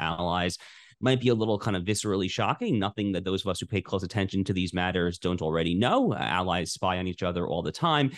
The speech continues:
But, uh, the data when it comes to Ukraine was pretty crazy. I'm trying to remember the exact statistic, um, as far as how many more Ukrainians than Russians have died since this thing started. Um, it, it's like six to seven times, if I remember the rough metric, or,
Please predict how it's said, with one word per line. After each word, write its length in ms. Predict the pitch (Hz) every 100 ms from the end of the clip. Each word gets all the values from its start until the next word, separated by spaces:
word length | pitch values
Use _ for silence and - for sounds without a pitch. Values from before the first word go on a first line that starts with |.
| - - - - _
But, 340 | - 185 139 -
uh, 240 | 92 104 62
the 720 | 58 64 113 127 131 - - - - - -
data 340 | 151 220 127
when 140 | 110 113
it 60 |
comes 200 | - 123
to 80 | 113
Ukraine 560 | 110 107 101 131 117 104
was 140 | 95
pretty 240 | - 139 95
crazy. 500 | - 127 87 123 -
I'm 180 | 101
trying 140 | 104 170
to 40 |
remember 180 | 127 120
the 160 | 98 95
exact 380 | 95 107 104
statistic, 760 | - 87 - 113 98 95 71 - - - -
um, 220 | - 92
as 140 | 87 98
far 240 | 107 98
as 80 | 90
how 240 | - 110
many 260 | 98 98 95
more 220 | 90 92
Ukrainians 580 | 92 85 - 98 92 90
than 100 | 92
Russians 400 | 85 92 - 87
have 180 | 87 87
died 340 | 90 87 87
since 180 | - 92
this 140 | 90 85
thing 220 | 98 95
started. 520 | - 262 277 202 165 - - -
Um, 280 | - 95 90
it, 160 | 104 -
it's 140 | 101
like 140 | 95
six 200 | - 127
to 100 | -
seven 300 | - 104 90
times, 400 | 80 - 107 113
if 60 | 101
I 40 |
remember 240 | 95 95 95
the 100 | 90
rough 220 | 92 92
metric, 440 | 101 95 - 92 -
or, 240 | 78 92